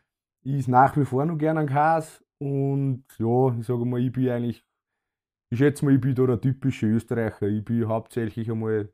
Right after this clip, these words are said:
Bergkäse, Emmentaler mag ich beides sehr gern.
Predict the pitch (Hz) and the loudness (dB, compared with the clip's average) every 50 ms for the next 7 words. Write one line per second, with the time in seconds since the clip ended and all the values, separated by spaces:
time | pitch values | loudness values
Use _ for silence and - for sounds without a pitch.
0 | _ _ _ _ _ _ _ _ _ _ _ _ - 139 143 139 - - 131 120 | _ _ _ _ _ _ _ _ _ _ _ _ 0 0 0 0 0 0 2 2
1 | 117 127 127 131 131 127 123 131 127 123 123 123 123 120 123 120 117 - 117 113 | 2 2 2 0 0 -2 -2 0 0 0 0 0 -2 -2 -2 -4 -4 -4 -4 -2
2 | 110 110 104 - - - 113 107 - - 123 127 131 131 131 131 127 113 | -2 -2 -4 -6 -8 -6 -6 -6 -4 -2 -2 0 0 0 0 0 -2 -4